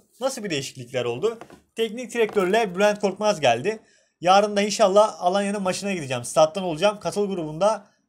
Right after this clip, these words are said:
canlı stat'tan yapacağız. Eniştemin oğlu maç vermedi olmayacak. Bizzat statta olacağız. Bakalım inşallah.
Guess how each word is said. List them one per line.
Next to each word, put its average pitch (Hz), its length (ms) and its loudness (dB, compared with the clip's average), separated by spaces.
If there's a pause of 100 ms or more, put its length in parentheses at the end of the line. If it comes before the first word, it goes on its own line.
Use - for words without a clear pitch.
canlı 175 560 0
stat'tan 185 560 2
yapacağız. 127 360 -2 (300)
Eniştemin 185 500 -6
oğlu 185 460 0
maç 170 260 2
vermedi 180 320 2
olmayacak. 127 460 -6
Bizzat 185 500 -4
statta 160 340 2
olacağız. 147 480 0
Bakalım 165 360 -2
inşallah. 127 500 -2